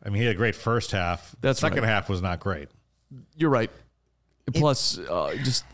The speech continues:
Speaker 2: the
Speaker 1: All the
Speaker 2: incidents
Speaker 1: bag-,
Speaker 2: par-
Speaker 1: all the baggage that
Speaker 2: Yeah.
Speaker 1: he brought with.
Speaker 3: You want
Speaker 2: Yeah.
Speaker 3: my, you want my, how about my personal Mount Rushmore of college
Speaker 2: Let's hear,
Speaker 3: basketball coaches?
Speaker 2: let's hear 'em.
Speaker 3: Because that would have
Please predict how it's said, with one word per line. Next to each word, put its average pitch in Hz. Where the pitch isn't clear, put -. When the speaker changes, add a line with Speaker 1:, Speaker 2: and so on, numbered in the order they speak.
Speaker 2:
the 156
Speaker 1:
All 123
the 131
Speaker 2:
incidents 113
Speaker 1:
bag-, 107
Speaker 2:
par- 107
Speaker 1:
all 117
the 107
baggage 101
that 127
Speaker 2:
Yeah. 113
Speaker 1:
he 90
brought 98
with. 98
Speaker 3:
You 165
want 170
Speaker 2:
Yeah. -
Speaker 3:
my, 131
you 160
want 180
my, 139
how 156
about 202
my 151
personal 139
Mount 123
Rushmore 120
of 95
college 110
Speaker 2:
Let's 131
hear, 113
Speaker 3:
basketball 107
coaches? 101
Speaker 2:
let's 131
hear 127
'em. 107
Speaker 3:
Because 139
that 151
would 180
have 113